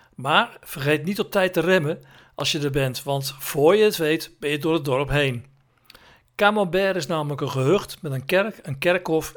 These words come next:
en La Ferme Président, de boerderij van Président, en een mairie, het gemeentehuis. En dat is het wel zo'n beetje. Rond een uur of elf stapten wij op de fiets en reden vanaf de camping richting de golfbaan bij Houlgat,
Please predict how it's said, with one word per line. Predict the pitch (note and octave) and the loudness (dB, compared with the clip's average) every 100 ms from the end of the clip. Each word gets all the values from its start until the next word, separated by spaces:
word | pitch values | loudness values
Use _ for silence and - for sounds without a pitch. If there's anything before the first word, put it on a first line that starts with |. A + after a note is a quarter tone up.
| - | -14
en | - G3+ G3+ | -6 -6 -6
La | - C#3+ C3 | -8 -6 -6
Ferme | - F3 E3+ F3 - _ _ | 0 2 2 -2 -10 _ _
Président, | - D#3+ D#3 F3+ A#2+ G#2 - - - _ _ | -2 -2 0 -2 -4 -6 -14 -20 -20 _ _
de | F#3 | -2
boerderij | A3+ F#3 C#3 C3 C3 | 2 2 2 0 -2
van | D3+ | -6
Président, | E3 D#3+ D3 E3 C#3+ D#3 - - - _ | -2 -2 0 2 2 0 -8 -20 -20 _
en | G#3+ | -2
een | B3 | 2
mairie, | B3 G#3 C#3+ A2 - | 2 2 0 -4 -10
het | D#3+ - | -10 -4
gemeentehuis. | F3+ C#3+ B2+ A#2+ A#2+ A#2 - - _ _ _ _ | -2 -2 -4 -4 -4 -4 -6 -10 _ _ _ _
En | G#3+ | -6
dat | F3 F3 | -4 -2
is | E3+ | -2
het | C#3+ | 0
wel | C3+ B2+ | 0 0
zo'n | C3+ | -2
beetje. | B2+ A#2+ A#2 G2+ - _ _ _ _ _ _ - _ _ _ _ _ _ | -2 -2 -4 -12 -18 _ _ _ _ _ _ -20 _ _ _ _ _ _
Rond | A3 B3 | 2 2
een | G#3 | 2
uur | B3 B3 | -2 0
of | G3 | 2
elf | G#3+ F#3+ | 0 0
stapten | - C4+ - | -2 -4 0
wij | F3+ F#3 | 0 2
op | D#3 | 0
de | C#3 | -4
fiets | - G#3+ - | -6 -4 -4
en | F3+ D3+ | -4 -2
reden | F#3 G3+ D3 | 0 0 0
vanaf | E3 E3+ | -4 -6
de | - | -6
camping | - G#3+ G3+ F3+ D#3 | -2 -2 -2 -4 -2
richting | F#3+ - D3+ | -4 -6 -10
de | C3 | -4
golfbaan | E3 F#3+ D#3 D#3 D3+ D3+ | 0 0 0 -4 -4 -2
bij | C#3+ C#3 C#3+ B2+ | -2 -2 -4 -6
Houlgat, | C3+ C#3 B2+ B2 - | -4 -4 -4 -6 -10